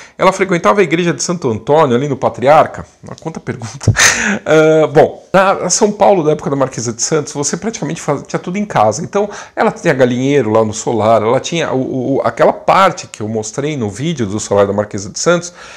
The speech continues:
é o, ela, a, a casa realmente dava já na rua, né? A, a, a fachada da casa dá na rua.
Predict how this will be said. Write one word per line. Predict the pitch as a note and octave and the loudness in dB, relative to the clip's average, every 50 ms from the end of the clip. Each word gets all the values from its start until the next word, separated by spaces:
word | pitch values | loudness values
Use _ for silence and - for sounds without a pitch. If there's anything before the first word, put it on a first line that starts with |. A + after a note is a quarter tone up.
| - - - - - - _ _ | -20 -20 -20 -20 -20 -20 _ _
é | - F3+ F3+ F#3 G3+ - - - - | 2 4 4 6 4 2 0 -4 -6
o, | - F#3+ G3+ F3 - | -4 -4 -2 -2 0
ela, | - C#3+ E3+ E3+ D#3 - | 0 2 2 2 0 0
a, | - - D3 D3 - - - - C#3 C#3 | -2 -4 -4 -4 -6 -12 -10 -8 -8 -8
a | |
casa | - - - F#3 F3+ G#3 G3+ G3+ | -8 0 2 4 4 4 2 0
realmente | E3 E3 F3+ F3 E3 E3+ F#3 G3+ F#3+ - F#3 | 0 2 0 0 0 -2 -6 -6 -8 -10 -4
dava | D#3 E3 E3 F#3 F#3 F#3 F3 | 0 2 2 2 2 0 0
já | - F#3 F3+ | 0 0 2
na | G3 A3 | 2 2
rua, | A3 A3+ - G3+ F#3+ E3 A#2+ F#2+ - - - | 0 2 0 2 4 4 4 2 0 -4 -8
né? | - A2 B2 C3+ | -6 -4 -2 -2
A, | A#2+ G2 | -2 -2
a, | F#2+ G2+ G#2+ A2 - G2+ G#2 - - - _ - - | -2 -2 -2 0 0 0 -2 -2 -4 -10 _ -10 -10
a | F#2 | -10
fachada | - - - A#2 - - - D#3+ E3 F3 E3 C3+ | -4 -4 -4 -4 -2 0 2 2 2 4 2 0
da | A2+ A#2 | -2 -2
casa | A2+ - D3+ F3 E3+ D3 | -2 0 -2 -2 0 0
dá | D3 D3 | -2 -2
na | E3+ F3 | -2 -2
rua. | E3 D3+ C#3 A#2+ F#2+ - | 0 0 2 2 2 0